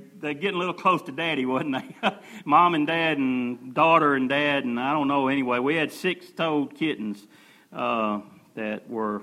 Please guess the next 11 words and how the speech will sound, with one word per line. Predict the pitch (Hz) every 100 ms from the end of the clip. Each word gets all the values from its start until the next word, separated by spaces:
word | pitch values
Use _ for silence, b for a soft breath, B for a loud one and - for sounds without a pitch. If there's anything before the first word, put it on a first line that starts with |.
| -
kind | 120 113
of |
a | 101
rarity, | 107 117 104 104 101
I | 95
guess, | 113 104 101
but | - 104 - - b b b b b b b _ _ _ _
wherever | 127 143 131
that | 127 113
came | 139 135
from. | 123 120 117 113 113 - -